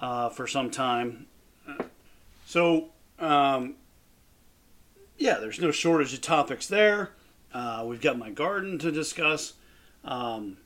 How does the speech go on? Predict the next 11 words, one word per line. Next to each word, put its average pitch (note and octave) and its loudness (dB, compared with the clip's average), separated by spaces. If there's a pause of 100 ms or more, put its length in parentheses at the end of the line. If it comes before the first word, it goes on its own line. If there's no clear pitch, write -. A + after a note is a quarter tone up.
(460)
I, C#3 -4 (440)
I B2 -8 (220)
communi-, B3 2
I've C#3 -2
been F#3+ -2
reaching B3+ 4
out F#3 0
to D#3 2
other, D3 2 (480)
uh, G#2+ -10
podcasters, D#3+ -2